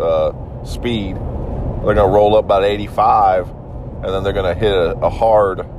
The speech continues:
swerve without a, uh, blinker into the lane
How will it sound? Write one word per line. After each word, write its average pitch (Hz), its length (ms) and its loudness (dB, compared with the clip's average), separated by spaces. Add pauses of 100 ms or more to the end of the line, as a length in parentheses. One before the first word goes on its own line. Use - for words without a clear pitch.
(160)
swerve 117 680 0
without 98 340 2
a, 90 260 2
uh, 85 240 4
blinker 117 760 -2
into 107 160 -2
the 90 120 -2
lane 113 440 -2